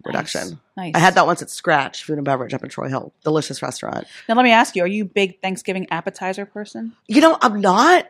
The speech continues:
Speaker 1: because I like to save it for the big show, you know? I
Speaker 2: Yeah.
Speaker 1: mean, I,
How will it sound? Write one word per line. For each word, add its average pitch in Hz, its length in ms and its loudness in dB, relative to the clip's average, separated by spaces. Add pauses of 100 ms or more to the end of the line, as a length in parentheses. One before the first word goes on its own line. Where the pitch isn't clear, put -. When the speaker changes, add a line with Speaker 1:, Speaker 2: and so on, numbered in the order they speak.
Speaker 1:
because 233 1000 6 (1000)
I 226 80 2
like 262 200 2
to 254 80 0
save 285 260 0
it - 100 -12
for 247 100 0
the 208 80 -2
big 185 220 0
show, - 500 -2
you 196 140 -2
know? 196 420 4
I 214 60 -2
Speaker 2:
Yeah. 185 220 2
Speaker 1:
mean, 185 140 0
I, 214 200 2